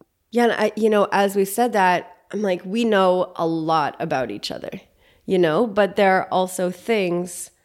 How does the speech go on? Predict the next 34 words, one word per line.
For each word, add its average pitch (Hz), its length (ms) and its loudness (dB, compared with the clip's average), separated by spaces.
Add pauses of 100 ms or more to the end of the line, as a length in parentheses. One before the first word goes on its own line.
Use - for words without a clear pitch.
(340)
that 180 160 -2
we 202 80 -2
don't 185 440 0 (320)
know 175 360 4
about 143 260 0
each 143 220 -4
other. 135 200 -2
There 160 160 0
are 175 60 4
things 190 320 0
that 196 120 0
we 202 100 -2
keep 226 340 -4
to 320 160 0
ourselves 180 640 2
and 180 200 0 (280)
things 214 280 2
that 202 180 0
get 190 180 -2
to 196 100 -10
be 190 160 0
our 170 280 0
own. 208 500 -4 (100)
And 175 460 0 (720)
I 208 100 0
think 226 220 2
this 220 220 0
is 202 300 0 (100)
a 196 120 2
really 214 680 0 (1080)
important 208 760 2
thing 214 600 2
for 214 280 -2
women 196 640 2